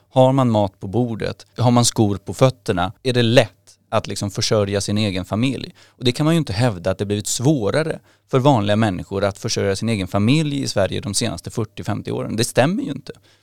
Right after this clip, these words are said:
Fler än någonsin lever över fattigdomsgränsen både i Sverige och i världen. Det är ju, det är ju om någonting verklig jämlikhet, tycker jag. Sen inser jag att det finns liksom en, en maktskillnad och det finns absolut en jämlikhetsaspekt i,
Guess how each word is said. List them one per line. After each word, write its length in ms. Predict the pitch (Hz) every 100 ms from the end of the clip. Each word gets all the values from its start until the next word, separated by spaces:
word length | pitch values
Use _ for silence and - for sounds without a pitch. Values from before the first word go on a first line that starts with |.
| _
Fler 400 | - 135 190 165
än 180 | 120 120
någonsin 640 | 131 110 92 - 175 123 -
lever 460 | 117 107 98 101 101
över 400 | - 104 92 92
fattigdomsgränsen 720 | - 110 - 92 - 95 98
både 160 | 104 110
i 40 |
Sverige 560 | 135 143 127 127 123 123
och 340 | - _ 127 120
i 20 |
världen. 440 | 101 69 - - - _
Det 140 | 120 131
är 140 | 165
ju, 260 | 127 113 113
det 140 | 123
är 40 | 165
ju 140 | 147
om 140 | 113
någonting 600 | 113 151 147 - 95 82
verklig 400 | 92 120 95 -
jämlikhet, 600 | 95 117 87 - 92 90 -
tycker 220 | - 107 123
jag. 300 | 160 - - _ _
Sen 180 | - 127
inser 220 | 185 139
jag 40 | 95
att 60 |
det 80 | 101
finns 300 | 110 95 -
liksom 280 | - - 90
en, 220 | 90 92 _ _ _
en 180 | - 95
maktskillnad 760 | 110 - - 92 92 92 95 98
och 80 |
det 120 | 101 104
finns 240 | 127 113
absolut 500 | 110 110 117 147 135
en 100 | 123
jämlikhetsaspekt 840 | 123 101 98 90 90 - 90 - -
i, 260 | 95 90